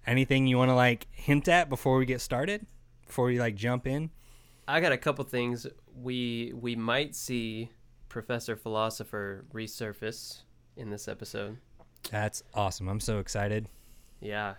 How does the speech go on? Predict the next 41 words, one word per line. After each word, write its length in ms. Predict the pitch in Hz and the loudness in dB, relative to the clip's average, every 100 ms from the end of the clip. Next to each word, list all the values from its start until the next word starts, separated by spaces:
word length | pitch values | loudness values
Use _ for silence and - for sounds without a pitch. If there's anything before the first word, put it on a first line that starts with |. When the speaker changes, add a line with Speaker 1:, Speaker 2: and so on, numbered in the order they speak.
| - | -8
Speaker 2:
and, 480 | 131 131 123 123 127 - - - | -4 -2 -2 -4 -8 -16 -14 -6
uh, 220 | 131 117 - | -2 0 4
I 140 | 156 | 6
happen 260 | 208 196 196 | 6 4 0
to 80 | 165 | -2
come 180 | 175 | -4
up 140 | 160 156 | -2 -4
with 160 | 147 | -2
a 40 | 123 | 0
new, 640 | 123 131 135 135 131 131 - | 0 0 0 -2 -4 -6 -6
uh, 220 | 110 107 | -6 -6
grading 560 | 104 120 131 170 101 104 | -6 -4 -4 -4 -6 -8
system 600 | - 107 - 101 101 98 - | -12 -12 -8 -10 -10 -14 -20
for, 680 | - - 107 107 101 101 - - | -16 -8 -6 -4 -6 -8 -12 -6
Speaker 1:
Ooh. 400 | 107 135 147 95 | -2 -2 -2 -4
Speaker 2:
uh, 120 | 98 | -6
how 240 | 104 117 113 | -6 -2 0
I, 400 | 107 104 104 104 - | 0 -2 -6 -10 -14
how 120 | 107 104 | -10 -10
I 140 | 101 | -10
come 240 | - 110 | -12 -10
up 160 | 104 101 | -10 -10
with 240 | 104 101 | -14 -14
my 380 | 104 98 95 95 - _ _ _ - - - | -14 -12 -12 -14 -18 _ _ _ -20 -20 -18
flop 360 | - 107 104 | -6 -4 -4
or 60 | 92 | -6
bop 320 | 101 110 113 | -2 -2 -4
decision. 560 | 101 - 98 92 - - - | -12 -12 -12 -12 -16 -20 -20
So 300 | - - - | -14 -10 -2
Speaker 1:
Okay. 320 | 127 131 127 139 | 0 2 2 0
Do 180 | 120 127 | 2 4
you 40 | |
wanna 140 | 135 120 | 6 6
tell 240 | 131 123 | 4 6
us 140 | 143 | 4
here, 160 | - 165 | 2 2
or 20 | |
you 160 | 147 117 | 4 4
wanna 140 | 110 | 4
wait 260 | 107 107 - | 2 0 -2
till 320 | 107 98 95 | -2 -2 -4